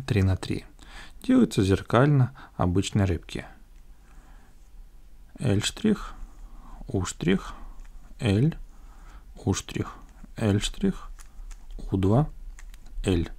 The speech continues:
И здесь перестановка ребер идет в другую сторону. К примеру, вот в этой ситуации мы видим, что вот это ребро стоит правильно, а вот эти нет. Мы видим, что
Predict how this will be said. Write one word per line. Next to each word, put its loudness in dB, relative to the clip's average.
И 8
здесь 6
перестановка 4
ребер 4
идет 0
в 2
другую 6
сторону. -2
К -8
примеру, 12
вот 4
в 8
этой 8
ситуации 4
мы 10
видим, 6
что 0
вот 0
это 6
ребро 6
стоит 2
правильно, 6
а 4
вот 6
эти 6
нет. 6
Мы 10
видим, 8
что 4